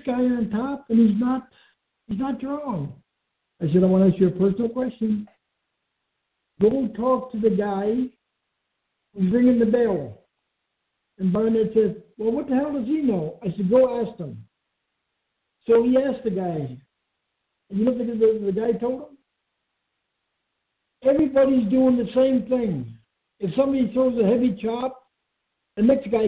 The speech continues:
comes over and throws the chop. Everybody does the same." You understand? Like,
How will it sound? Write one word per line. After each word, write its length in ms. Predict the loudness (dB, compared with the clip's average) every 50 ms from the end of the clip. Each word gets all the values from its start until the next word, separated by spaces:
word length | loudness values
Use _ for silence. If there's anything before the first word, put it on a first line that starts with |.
| 0 0
comes 160 | 0 0 0
over 120 | 0 0
and 80 | -2 -2
throws 220 | -2 -2 -2 -2
the 80 | -4 -6
chop. 340 | -8 -8 -10 -10 -12 -14 -18 _ _ _ _ _ _ _ _ _ _ _ _ _ _ _ _ -2
Everybody 440 | 0 2 2 2 2 2 2 0 -2
does 200 | -4 -4 -6 -6 -8
the 140 | -10 -12 -12 -14
same." 440 | -16 -12 -10 -8 -8 -8 -8 -12 -16 -20 -20 _ _ _ _ _ _ _ _ _ _ _ _ _ _ _ _ _ _ _ _ _ _ _ _
You 120 | -2 0
understand? 300 | 0 0 0 -2 0 0
Like, 260 | 0 0 0 -2 -6